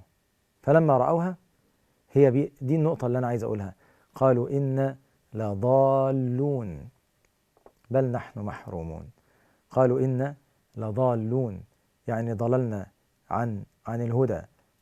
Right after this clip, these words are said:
وضللنا عن أمر الله تعالى. "بل نحن محرومون"، حرمنا الله سبحانه وتعالى من فضله ورحمته بسبب ما اقترفنا وما فعلنا.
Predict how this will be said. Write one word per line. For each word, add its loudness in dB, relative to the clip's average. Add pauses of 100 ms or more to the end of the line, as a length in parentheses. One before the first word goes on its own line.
وضللنا 2
عن -6
أمر -4
الله -4
تعالى. -6 (640)
"بل 0
نحن -2
محرومون"، -4 (300)
حرمنا 2
الله -2
سبحانه -10
وتعالى -4
من -10
فضله -6 (380)
ورحمته -4
بسبب -4 (400)
ما 4
اقترفنا -6
وما -6
فعلنا. -10